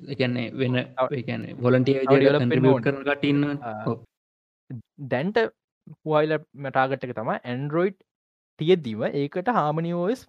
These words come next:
Speaker 2: මයික්‍රෝ කර්නල් එක දානවා. ඒක තමයි දැන්ට මේ Harmony O S කියලා විකුණන්නේ ඒගොල්ලෝ. ආ, එතකොට
Speaker 1: ආ.
Speaker 2: වෙන්නේ ෆෝන් එකේ සැලකිය යුතු දේවල් ප්‍රමාණය, ෆෝන් එක අන්ලොක් කරන එක,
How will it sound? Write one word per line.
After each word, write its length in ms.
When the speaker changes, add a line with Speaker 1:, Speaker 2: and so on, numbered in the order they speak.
Speaker 2:
මයික්‍රෝ 280
කර්නල් 320
එක 140
දානවා. 260
ඒක 220
තමයි 220
දැන්ට 200
මේ 160
Harmony 300
O 120
S 60
කියලා 200
විකුණන්නේ 360
ඒගොල්ලෝ. 260
ආ, 280
එතකොට 280
Speaker 1:
ආ. 60
Speaker 2:
වෙන්නේ 260
ෆෝන් 320
එකේ 220
සැලකිය 340
යුතු 160
දේවල් 240
ප්‍රමාණය, 300
ෆෝන් 240
එක 80
අන්ලොක් 360
කරන 200
එක, 80